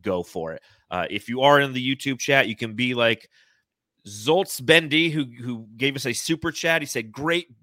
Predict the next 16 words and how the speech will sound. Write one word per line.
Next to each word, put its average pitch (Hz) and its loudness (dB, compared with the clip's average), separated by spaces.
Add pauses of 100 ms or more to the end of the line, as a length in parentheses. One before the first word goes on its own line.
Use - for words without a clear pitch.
(280)
debut 131 -2
for 131 -10
K 123 -2
D. 131 -6
Tough 139 -4
stretch - -4
ahead, 123 -6
but 98 -12
can't 120 -4
wait. 117 -2
You 110 -8
guys 104 0
rock 101 -2
at 92 -4
Suns 95 -16
Jam." 92 -12